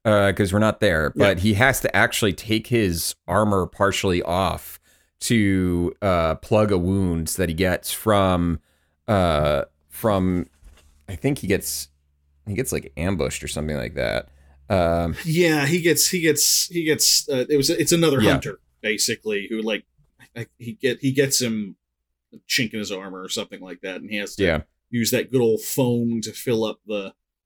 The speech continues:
Speaker 2: the wound.
Speaker 1: Right.
Speaker 2: Um, and, uh, Cortana's pretty sure they're being tracked because it feels like everywhere they go,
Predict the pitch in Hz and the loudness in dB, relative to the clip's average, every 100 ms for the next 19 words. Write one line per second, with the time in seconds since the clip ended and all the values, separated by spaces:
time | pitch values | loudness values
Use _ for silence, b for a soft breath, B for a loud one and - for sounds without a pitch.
0 | _ 110 107 131 120 107 98 73 - _ | _ -8 -2 0 2 4 4 2 -2 _
1 | _ _ _ B B _ _ _ _ _ | _ _ _ B B _ _ _ _ _
2 | 117 110 107 107 104 98 95 _ _ 110 | -4 -2 -2 0 -2 -4 -14 _ _ -2
3 | 110 113 110 135 - 214 214 - 165 156 | 0 0 0 -4 0 2 2 2 2 4
4 | 147 123 117 104 101 - 123 104 95 - | 4 2 0 -2 -6 -12 -8 -8 -10 -16
5 | - 123 117 110 107 131 117 110 110 107 | -12 -8 -4 -4 -2 -2 0 0 -2 -4
6 | 104 104 98 98 92 135 131 120 107 | -4 -2 -2 -6 -4 0 2 4 2